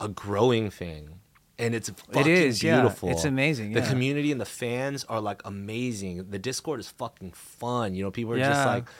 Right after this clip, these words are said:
Speaker 1: the, the regulars that come in and they're
Speaker 2: Mm-hmm.
Speaker 1: supporting and, like,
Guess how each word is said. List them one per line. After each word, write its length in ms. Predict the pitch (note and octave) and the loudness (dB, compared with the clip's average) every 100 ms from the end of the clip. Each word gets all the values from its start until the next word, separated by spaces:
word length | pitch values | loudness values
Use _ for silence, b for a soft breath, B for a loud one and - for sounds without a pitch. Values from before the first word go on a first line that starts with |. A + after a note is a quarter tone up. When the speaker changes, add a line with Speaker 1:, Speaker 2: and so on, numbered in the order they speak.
| B B - | B B 0
Speaker 1:
the, 120 | - | 0
the 160 | A2 | 2
regulars 520 | G2+ A#2+ D3 D3+ D3+ C#3 | 0 2 2 2 0 0
that 140 | A#2 | -4
come 220 | - C3+ | -2 -2
in 220 | C3 C#3 | -2 -2
and 160 | C3 A2+ | -2 -2
they're 120 | G#2+ | -4
Speaker 2:
Mm-hmm. 220 | G#2 C#3+ | -4 -4
Speaker 1:
supporting 400 | C3 C3 C3 C3+ C3 | -2 0 0 0 -4
and, 80 | |
like, 120 | A2 | -6